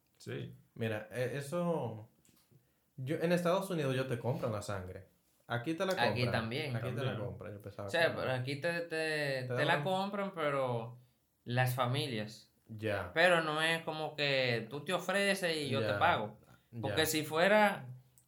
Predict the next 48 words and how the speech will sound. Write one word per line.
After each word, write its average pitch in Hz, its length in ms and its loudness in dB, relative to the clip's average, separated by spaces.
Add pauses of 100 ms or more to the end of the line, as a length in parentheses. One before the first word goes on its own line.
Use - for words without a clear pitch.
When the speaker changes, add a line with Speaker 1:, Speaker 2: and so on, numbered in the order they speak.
(120)
Speaker 3:
eh, 127 400 2
Speaker 2:
No, 214 80 6
Speaker 3:
si 185 80 6
no 156 80 4
Speaker 2:
pu- 170 40 -2
Speaker 3:
fuera 202 220 10
un 202 120 6
contrato 190 520 0
verbal, 120 640 2
si - 160 -8
Speaker 2:
Ujú. 120 100 -2
Speaker 3:
fuera, 165 420 4
tú - 100 -4
Speaker 2:
Algo 151 140 2
Speaker 3:
sabes, 160 300 6
Speaker 2:
firmado. 147 380 4
Speaker 3:
totalmente 202 500 6
asociado, 123 840 0
Speaker 2:
Sí. 123 120 -6
Speaker 3:
yo 113 100 0
te 196 100 2
la 175 120 6
doy 170 140 2
y 170 40 -8
tú 170 80 -10
me 165 140 -6
pagas, 101 380 2 (420)
la 120 220 2
gente 135 220 -2
pagará, 113 420 -2 (100)
la, 113 400 2
la 110 560 0
ofrecerían 117 540 -6
de 117 40 -6
una 113 120 -6
manera 104 260 -4
más 98 120 -10
fácil. - 300 -10
Speaker 2:
Claro, 165 320 2
eso 156 120 6
es 165 40 6
Speaker 3:
Pero 160 200 10
Speaker 2:
algo 170 100 10
Speaker 3:
es, 208 160 10
Speaker 2:
que 190 60 0
yo 202 80 4
Speaker 3:
tú 214 40 6
la 226 100 10